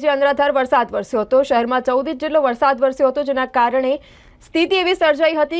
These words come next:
કે લોકોને તારાજી સર્જાઈ હતી. જે કામગીરી છે બચાવ અને રાહત કામગીરી છે, વડોદરા શહેર સહિત જિલ્લામાં બચાવ અને રાહત કામગીરી હતી, તેની સમીક્ષા મુખ્યમંત્રી ભૂપેન્દ્રભાઈ પટેલ દ્વારા કરવામાં આવી. મુખ્યમંત્રી શ્રી ભૂપેન્દ્રભાઈ પટેલે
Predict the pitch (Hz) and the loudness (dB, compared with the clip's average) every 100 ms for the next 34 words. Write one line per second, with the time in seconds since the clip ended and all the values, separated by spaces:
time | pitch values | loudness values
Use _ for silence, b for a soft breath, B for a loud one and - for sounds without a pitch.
0 | 339 311 277 302 311 294 262 277 302 277 | -4 -2 -2 -2 -2 0 0 0 0 0
1 | 254 277 277 269 294 262 285 294 233 254 | 2 2 2 -6 -8 -4 -4 0 -2 -2
2 | 247 320 285 - 175 202 233 277 262 277 | -6 -4 -4 -4 -4 -2 -2 2 2 2
3 | - 254 240 226 277 285 247 240 247 262 | -2 -4 -2 -2 -2 -2 -2 -2 -6 -4
4 | 269 240 233 247 240 247 254 262 262 262 | -4 -2 0 0 0 0 0 2 0 0
5 | 247 254 247 254 226 233 247 240 208 240 | -2 -2 -2 -4 -4 -4 -6 -4 -6 -4
6 | 254 240 240 233 226 277 262 240 240 247 | -4 -4 -6 -6 -6 -4 -4 -4 -6 -6
7 | 247 269 - 202 b b b b b b | -4 -6 -4 -8 b b b b b b
8 | 294 320 349 339 359 320 302 320 320 285 | -2 0 0 0 -2 -2 -2 -2 -2 0
9 | 311 320 285 302 320 302 269 247 214 208 | 0 0 -2 -2 -4 -2 -2 -4 -12 -12
10 | 170 _ _ - 254 311 320 339 359 339 | -16 _ _ -16 -10 -8 -6 -6 -4 -4
11 | 269 302 285 302 294 302 302 277 285 294 | -2 -4 -2 -4 -2 -4 0 -2 -2 -4
12 | 185 | -2